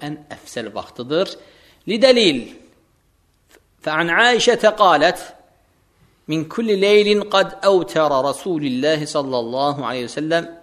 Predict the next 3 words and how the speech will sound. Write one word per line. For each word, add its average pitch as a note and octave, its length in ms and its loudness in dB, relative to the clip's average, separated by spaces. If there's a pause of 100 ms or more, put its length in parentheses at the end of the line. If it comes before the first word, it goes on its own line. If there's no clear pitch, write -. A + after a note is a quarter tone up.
(1600)
Ayşə G3 240 2
anamız G#3 340 0
buyururlar, C#3+ 720 -4